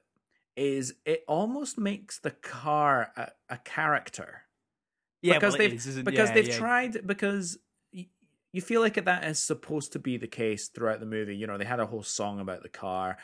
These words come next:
Speaker 1: You know, Kenicki's whole thing was that he'd saved up money in the summer to buy a car. It's kind of
Speaker 2: Yeah.
Speaker 1: hi-, his whole deal. They're all, you know, they're greasers, they're shop boys. Car,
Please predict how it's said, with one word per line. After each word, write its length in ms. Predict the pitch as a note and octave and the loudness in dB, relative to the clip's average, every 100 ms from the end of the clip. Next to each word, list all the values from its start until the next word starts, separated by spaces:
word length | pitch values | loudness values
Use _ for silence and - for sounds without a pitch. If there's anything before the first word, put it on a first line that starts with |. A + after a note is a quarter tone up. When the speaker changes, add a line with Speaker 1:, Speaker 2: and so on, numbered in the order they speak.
| - - | -20 -18
Speaker 1:
You 80 | - | -10
know, 80 | F#2+ | -10
Kenicki's 480 | - A#2+ G#2+ G#2+ - | -8 -10 -8 -8 -8
whole 240 | G#2+ G2+ | -8 -8
thing 340 | F#2+ - G2+ F#2 | -8 -6 -6 -6
was 160 | F#2 | -10
that 120 | F#2 F#2 | -10 -12
he'd 120 | F2+ | -10
saved 320 | - G#2 G2+ | -6 -6 -4
up 120 | G2 | -6
money 480 | G2 G2 F#2+ F#2 F#2 - | -6 -6 -6 -10 -10 -10
in 340 | F#2 F#2 F#2 F2+ | -12 -12 -14 -14
the 80 | F#2+ | -12
summer 320 | - G#2 G2 | -6 -6 -6
to 80 | - | -8
buy 160 | F2 | -8
a 80 | F2 | -8
car. 640 | - - F#2+ F#2 F#2 F#2 G2 | -10 -8 -6 -4 -6 -10 -16
It's 140 | - - | -16 -10
kind 180 | A#2 A#2 | -6 -4
of 140 | G#2 | -4
Speaker 2:
Yeah. 80 | G#2+ - | -8 -8
Speaker 1:
hi-, 60 | |
his 160 | G#2 F#2+ | -10 -8
whole 240 | - G#2 | -4 -4
deal. 220 | F#2+ F#2 F2+ | -4 -4 -2
They're 180 | G2 | 0
all, 340 | A2+ G#2+ G2+ - - | 2 2 -2 -6 -14
you 120 | C#3 A#2+ | -4 -4
know, 80 | F#2 | -2
they're 100 | A#2+ | -4
greasers, 560 | D3+ D#3 C#3 F#2 E2+ | 0 0 0 -6 -8
they're 180 | - G#2 | -6 -6
shop 320 | - A#2 A2 | -4 -6 -6
boys. 240 | - - - | -12 -14 -12
Car, 440 | A#2 G#2 G2+ | -4 -2 -2